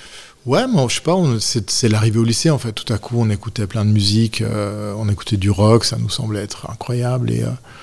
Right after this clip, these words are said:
et c'était incroyable, d'ailleurs, Led Zeppelin. Et puis, euh, assez vite, euh, je, j'étais tout seul à faire ce, ce journal. Je, j'ai, j'ai pris cette habitude de signer Zep. Parce que les gens m'appelaient Zep, en fait. Les gens m'appelaient Zep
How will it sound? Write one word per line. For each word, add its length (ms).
et 20
c'était 300
incroyable, 380
d'ailleurs, 160
Led 160
Zeppelin. 300
Et 100
puis, 360
euh, 260
assez 280
vite, 280
euh, 200
je, 180
j'étais 360
tout 160
seul 260
à 60
faire 180
ce, 340
ce 160
journal. 540
Je, 120
j'ai, 260
j'ai 200
pris 180
cette 140
habitude 340
de 140
signer 440
Zep. 300
Parce 140
que 60
les 40
gens 140
m'appelaient 300
Zep, 220
en 80
fait. 120
Les 120
gens 140
m'appelaient 340
Zep 240